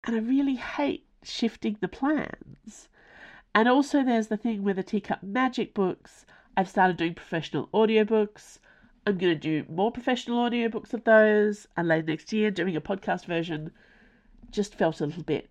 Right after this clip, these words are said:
not quite right, especially as those of you who listen to the podcast would not be caught up with the other Teacup Magic books 'cause I haven't done them.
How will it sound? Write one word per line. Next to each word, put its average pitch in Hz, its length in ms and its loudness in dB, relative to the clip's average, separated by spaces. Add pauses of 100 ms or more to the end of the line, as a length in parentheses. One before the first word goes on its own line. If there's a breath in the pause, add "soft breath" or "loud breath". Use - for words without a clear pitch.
not - 260 -6
quite - 240 -2
right, 226 380 8
especially 160 540 -6
as 143 320 -6 (520 soft breath)
those 160 320 4
of 151 100 -2
you 139 80 0
who 143 80 0
listen 175 300 2
to 165 60 -10
the - 80 -10
podcast - 640 -6 (220)
would 165 260 -2
not 147 140 -2
be 147 100 -12
caught - 320 -10
up - 280 -4
with 175 120 -8
the - 160 -8
other 131 180 -4
Teacup 143 380 -8
Magic 311 280 -6
books - 280 -20
'cause - 160 -16
I 160 40 -16
haven't 151 200 -10
done 143 220 -10
them. 220 460 -6